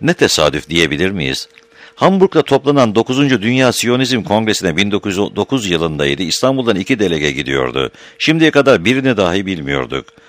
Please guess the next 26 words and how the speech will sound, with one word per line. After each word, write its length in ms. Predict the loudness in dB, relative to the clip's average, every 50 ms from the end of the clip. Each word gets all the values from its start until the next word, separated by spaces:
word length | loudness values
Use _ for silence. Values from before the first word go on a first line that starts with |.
| -20 -20 -20 -20 -8 0
Acizleri 640 | 2 4 4 4 2 0 -2 -2 2 2 2 2 2
Mois 380 | 2 2 2 2 2 2 0 -2
Cohen'in 480 | -2 -2 -2 0 0 -2 -4 -4 -4
Osmanlı 480 | -4 -4 -4 -4 -2 -4 -4 -2 -2 -2
Yahudileri 460 | 0 0 0 -2 -2 -2 -4 0 0
adına 280 | -2 -2 -2 -4 -4 -2
Hamburg'a 380 | -2 -2 -2 -2 -2 -2 -2
gittiğini 460 | -2 -2 -4 -6 -6 -6 -8 -6 -6 -2
teknik 380 | -2 -4 -4 -2 -6 -8 -8
kitaplardan 560 | -6 -2 -2 -2 0 0 -2 -2 0 -2 -2
çıkarıp 400 | -2 -4 -2 -2 0 0 0 -2 -4 -18 -20 -20 -16 -4
genel 320 | 0 0 2 2 0 -2 -2
tretelere 640 | -4 -4 -2 -2 0 2 0 0 0 2 0 0
yerleştirmiş 720 | 0 2 0 2 0 -2 -4 -2 -4 -4 -4 -4 -6 -6 -6
idi. 260 | -4 -4 -6 -6 -6 _ -20 _ -20 -20 -20 -20 -20 _ -2
Daha 200 | -2 0 0 0
sonra 260 | 0 0 2 4 2
Munis 420 | 2 2 2 2 2 2 0 -2 0
Tekinalp 520 | -2 -2 0 0 0 0 0 0 -2 -4
imzasıyla 600 | -8 -6 -4 -2 0 0 0 0 -2 -2 -2 -4
Kemalizmin 680 | -4 0 -2 -2 0 0 -4 -4 -6 -6 -4 -6 -6 -4
kodifikasyonunu 920 | -2 -4 -4 -4 -4 -10 -8 -4 -4 -4 -2 -2 -6 -6 -4 -4 -4 -2
deruhte 380 | -2 -2 -2 -4 -6 -4 -2 -2
eden 300 | -2 -2 -4 -6 -4 -4
bu 200 | -4 -4 -2 -2
alyansist, 720 | -4 -4 -2 -2 -2 -2 -4 -6 -4 -4 -4 -4 -6 -10